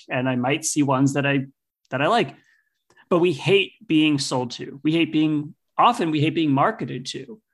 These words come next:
because anytime money enters a situation, does that person still actually have my best interests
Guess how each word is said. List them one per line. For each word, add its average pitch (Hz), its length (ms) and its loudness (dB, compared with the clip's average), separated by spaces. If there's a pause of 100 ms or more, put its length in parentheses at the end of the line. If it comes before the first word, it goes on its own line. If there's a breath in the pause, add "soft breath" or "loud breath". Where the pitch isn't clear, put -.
(380)
because 151 480 0 (580)
anytime 202 440 2
money 165 280 4
enters 156 300 2
a 139 240 2
situation, 151 1000 0 (320)
does 165 160 0
that 170 140 2
person 180 320 0
still 160 340 0
actually 151 420 -2
have 143 180 2
my 139 100 0
best 131 280 -2
interests - 500 -16